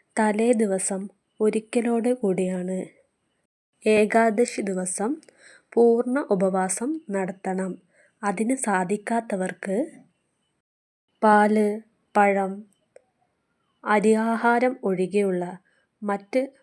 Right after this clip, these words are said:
ഭക്ഷ്യവസ്തുക്കളും ഉപയോഗിച്ച് വ്രതം അനുഷ്ഠിക്കാവുന്നതാണ്. വ്രതമെടുക്കുമ്പോൾ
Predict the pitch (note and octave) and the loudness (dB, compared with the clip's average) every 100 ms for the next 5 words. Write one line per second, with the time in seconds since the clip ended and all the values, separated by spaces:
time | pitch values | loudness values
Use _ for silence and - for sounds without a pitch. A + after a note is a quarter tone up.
0 | _ - F#3 F3+ - - A3+ F#3 F3+ - | _ -8 -6 -6 -6 -2 -2 -2 -6 -12
1 | F#3 G3 G3 G3 - F3+ F3+ F3+ E3+ E3+ | -6 -4 -4 -6 -10 -6 -6 -6 -8 -10
2 | - F#3 F#3 _ _ _ _ - F#3 F#3 | -10 -10 -10 _ _ _ _ -10 -6 -2
3 | G3 C4 - _ _ _ _ G3 F#3 - | -4 -6 -12 _ _ _ _ -4 -4 -4
4 | G3 F#3+ F#3+ F#3 F#3 F3+ E3+ D#3+ E3 D#3+ | -6 -4 -2 -2 -2 -4 -4 -4 -6 -8
5 | E3 - _ _ _ _ _ _ _ _ | -10 -18 _ _ _ _ _ _ _ _
6 | _ _ _ F#3+ G#3 A#3+ B3 G#3 F#3 G3 | _ _ _ -2 0 2 2 2 0 -4
7 | F#3 F#3+ C4 | -2 -2 -4